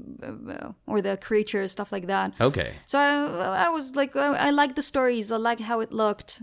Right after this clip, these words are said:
Speaker 1: That was kind of my beginning into anime. Uh,
Speaker 2: Yeah.
Speaker 1: that's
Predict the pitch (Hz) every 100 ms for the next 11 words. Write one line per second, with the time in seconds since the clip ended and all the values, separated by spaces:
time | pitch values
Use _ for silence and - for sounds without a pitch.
0 | 220 226 226 - 226 208 208 190 175 202
1 | 196 190 190 185 - - _ _ - _
2 | _ _ _ - 220 202 196 202 196 -
3 | - - _ _ _ _ _ - 202 -
4 | 196 190 202 190